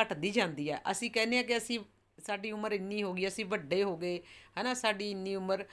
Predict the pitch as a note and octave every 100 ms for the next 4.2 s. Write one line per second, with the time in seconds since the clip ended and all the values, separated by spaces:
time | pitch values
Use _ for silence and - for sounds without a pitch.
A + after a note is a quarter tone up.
0 | - - - F#3+ G3 F#3+ G3 E3+ F#3 G3+
1 | G3 F#3 F3 A3 E4+ - - - _ -
2 | A#3 A3+ F#3 A3 A3+ B3+ C#4 B3 G#3+ B3+
3 | A#3+ A#3 A3+ B3 G3+ E3 F#3 F3+ E3 D#3
4 | D3+ -